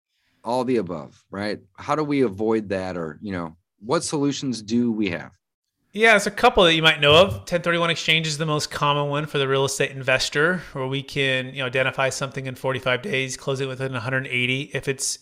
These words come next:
Speaker 2: you've owned it for more than one year. You can also buy assets and do what's called cost segregation or depreciate an asset. Mostly multifamily is twenty-seven and a half years are some of the best, or residential.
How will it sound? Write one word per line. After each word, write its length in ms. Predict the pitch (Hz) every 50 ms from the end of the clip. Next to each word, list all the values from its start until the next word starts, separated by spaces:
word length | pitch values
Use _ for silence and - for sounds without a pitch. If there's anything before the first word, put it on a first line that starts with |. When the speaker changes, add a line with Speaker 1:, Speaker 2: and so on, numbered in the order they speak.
| _ -
Speaker 2:
you've 180 | 165 151 131 151
owned 180 | 143 135 139
it 80 | 147 143
for 100 | 143 139
more 240 | 135 131 135 135 131
than 220 | 131 131 127 123
one 240 | 123 127 131 131 135
year. 480 | 135 135 135 127 127 135 160 170 - - - - - - - _ _
You 80 | - 156
can 100 | - 165
also 200 | 156 147 - 165
buy 320 | 135 - - 147 151 151
assets 560 | 147 147 147 147 147 - - 160 147 - - 147
and 100 | 143 131
do 160 | 135 139 139
what's 160 | 135 131 -
called 260 | - - 143 139 -
cost 360 | - - 147 135 135 - -
segregation 720 | - 143 135 139 127 123 - 127 131 127 - - 147 143 139
or 60 | 127
depreciate 880 | 117 151 - - - 151 139 - - - 139 135 131 131 127 135 - -
an 160 | 147 131 123
asset. 580 | 123 123 123 123 - 139 135 131 135 135 151 147
Mostly 340 | 151 151 147 139 - 143 131
multifamily 540 | 135 131 127 - 131 123 - 139 135 135
is 80 | 127 123
twenty-seven 420 | - - 135 131 - - 131 131
and 60 | 127 127
a 40 | 127
half 120 | 123 -
years 160 | 131 123 117
are 60 | 131 123
some 160 | - 139 131
of 80 | 123
the 60 | 123 117
best, 340 | 120 123 123 127 - -
or 40 | 131
residential. 640 | 127 127 117 123 123 123 117 - 147 135 147 147 -